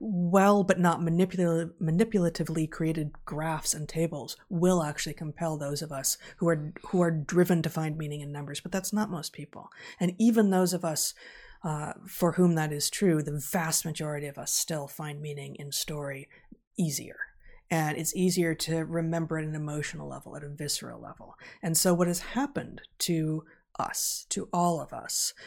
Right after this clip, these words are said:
regardless of where we fall in terms of what we believe and what we don't believe and what we think is going on these last two years,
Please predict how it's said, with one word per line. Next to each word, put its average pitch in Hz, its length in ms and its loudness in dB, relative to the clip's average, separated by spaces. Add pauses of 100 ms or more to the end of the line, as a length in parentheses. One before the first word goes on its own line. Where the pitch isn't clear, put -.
regardless 180 460 6
of 170 140 0
where 160 120 0
we 156 120 0
fall 165 380 2
in 147 60 -6
terms 156 300 -4
of 147 80 -6
what - 140 -6
we 143 80 -8
believe 156 420 -4
and 151 80 -2
what 160 140 -8
we 139 60 -10
don't 147 260 -6
believe 143 200 -8
and 143 100 -8
what - 40 -14
we - 80 -14
think 156 220 -10
is 143 100 -6
going 135 320 -8
on 208 240 2
these - 160 -8
last 131 240 -8
two 156 100 -8
years, 151 440 0